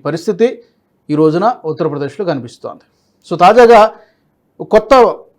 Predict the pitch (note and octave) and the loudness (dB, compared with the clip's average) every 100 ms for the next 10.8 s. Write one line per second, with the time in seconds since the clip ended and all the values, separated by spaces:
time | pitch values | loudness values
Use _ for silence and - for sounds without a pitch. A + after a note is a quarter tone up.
0 | F3 F#3 G#3+ G#3 G3+ F3+ F3+ F#3 E3+ F3+ | 2 4 2 0 -6 -4 -2 -2 -6 -6
1 | F3+ F3+ E3+ F#3+ F#3 F#3 E3 D#3 D#3 C3 | -4 0 0 -2 -6 -6 -6 -4 -4 -6
2 | - _ - A3 G3 G3+ A3 F#3 F#3 _ | -8 _ -4 -4 -2 -2 -2 -2 -6 _
3 | _ _ - F3+ G3+ - F#3+ F3 F3 F3 | _ _ -2 2 0 0 -2 -2 -2 0
4 | E3+ D#3 E3+ D#3 D#3 D3+ C#3+ C3+ - A#2 | 0 0 0 -2 -2 -2 -6 -14 -14 -16
5 | _ _ _ - D3+ E3+ F#3+ D#3+ B2 _ | _ _ _ -18 -4 0 0 -2 -10 _
6 | _ _ _ D#3 E3 F3 F3 E3 E3 E3 | _ _ _ -2 2 2 2 0 -2 -2
7 | D3+ B2+ A2+ _ _ _ _ - D3+ G3 | -4 -4 -16 _ _ _ _ -14 -4 -4
8 | G3 F3+ F3 G3 G#3+ G3 E3 F3+ - F3+ | -2 -2 0 2 2 2 -2 -6 -4 -8
9 | - _ _ E3 F3 F#3 D#3+ C#3+ A#2 _ | -8 _ _ 0 2 4 2 0 -6 _
10 | _ _ - D3+ G3 F3+ E3+ F3+ | _ _ -8 2 2 4 2 2